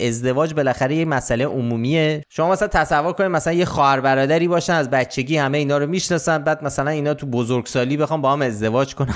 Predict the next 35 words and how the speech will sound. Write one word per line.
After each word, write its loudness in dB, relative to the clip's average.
<laughs> -10
خانواده -2
تشکیل -2
بدن. -4
خب -4
چیزی -4
نیست -4
که -4
قابل 0
پنهان -2
کردن -2
باشه -4
یا -2
در 0
هر -2
جای -2
اتفاق -4
بیفته، -2
اه، -4
توجه -2
افراد -2
رو -2
جلب -2
نکنه. -4
به 0
جز 0
این 0
ما 4
سراغ 0
م-، -2
متون 0
بهایی 0
هم -2
رفتیم، -2
متون -2